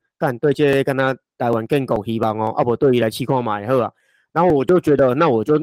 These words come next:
好，我就跟着他，我就想说，就认识他，那开始有一些活动，我就会参与这样子。那其实因为大部分时间都在工作，都在云林啊，也没办法很高度的参与。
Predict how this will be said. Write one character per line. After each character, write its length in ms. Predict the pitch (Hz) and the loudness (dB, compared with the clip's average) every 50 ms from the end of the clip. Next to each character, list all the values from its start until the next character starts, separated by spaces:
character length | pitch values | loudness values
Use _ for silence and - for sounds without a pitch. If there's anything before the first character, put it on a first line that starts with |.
| - - | -2 -6
好， 160 | 120 110 107 | -6 -4 -4
我 100 | 107 110 | -4 -4
就 100 | 139 143 | -4 -2
跟 160 | - 135 143 | -2 0 0
着 80 | 143 131 | 0 0
他， 240 | 120 139 135 131 110 | 0 0 0 0 -2
我 120 | 98 127 | -2 -2
就 100 | 143 196 | -2 0
想 200 | 180 156 127 117 | 0 0 -2 0
说， 260 | 117 151 147 151 151 147 | 0 2 2 2 2 0
就 140 | - 165 151 | 0 0 0
认 180 | 156 151 135 | 2 0 0
识 160 | 123 - 139 117 | -2 -4 -4 -2
他， 240 | 120 117 113 113 | -2 -2 -2 0
那 200 | 113 127 139 131 - _ _ _ _ _ | 0 0 -2 -2 -2 _ _ _ _ _
开 140 | - - 156 | -2 -2 -2
始 120 | 143 139 127 | 0 2 2
有 80 | 127 | 2
一 40 | 139 | 4
些 80 | 151 147 | 2 2
活 240 | 143 139 120 117 | 2 2 0 2
动， 200 | - 151 135 120 | 2 2 0 0
我 60 | 110 104 | -2 -2
就 100 | 123 127 | 0 0
会 100 | 127 123 | 0 0
参 280 | - 127 123 120 127 | 0 0 -2 0 0
与 180 | 123 113 101 95 | -2 -6 -8 -6
这 120 | - 123 | -6 -6
样 120 | 120 117 110 | -6 -6 -6
子。 140 | - 107 101 | -10 -8 -4
那 120 | 139 156 | -4 -2
其 160 | 143 160 160 | 0 0 -2
实 220 | 147 - 143 135 - - _ _ _ | -2 -2 -4 -6 -6 -8 _ _ _
因 140 | - 196 196 | -2 2 4
为 100 | 202 185 | 4 4
大 180 | - - 185 175 | 4 2 2 4
部 60 | 170 | 4
分 120 | 185 185 165 | 4 2 2
时 140 | - 147 | 0 -2
间 160 | 131 147 156 156 | -2 0 2 2
都 140 | 160 160 | 2 2
在 240 | 147 160 156 151 139 - _ _ | 4 4 2 2 0 -4 _ _
工 220 | _ 160 151 147 151 | _ -4 -4 -2 0
作， 160 | 160 156 143 | 0 0 0
都 140 | 147 151 143 | 0 0 0
在 160 | 139 147 135 | 2 0 0
云 200 | 120 110 110 123 | 0 -2 -4 -4
林 200 | 123 117 107 104 | -4 -6 -4 -6
啊， 100 | 104 104 | -8 -10
也 80 | 110 110 | -8 -6
没 100 | 117 120 | -6 -2
办 140 | 131 147 131 | 0 0 0
法 80 | 120 | -2
很 180 | 110 113 107 104 | -2 -6 -10 -8
高 160 | - 123 127 127 | -4 -2 -2 0
度 160 | 143 135 127 | 0 -2 -2
的 80 | 117 | -4
参 240 | 110 - 120 113 113 | -4 -4 -6 -6 -6
与。 160 | 110 101 - | -8 -10 -12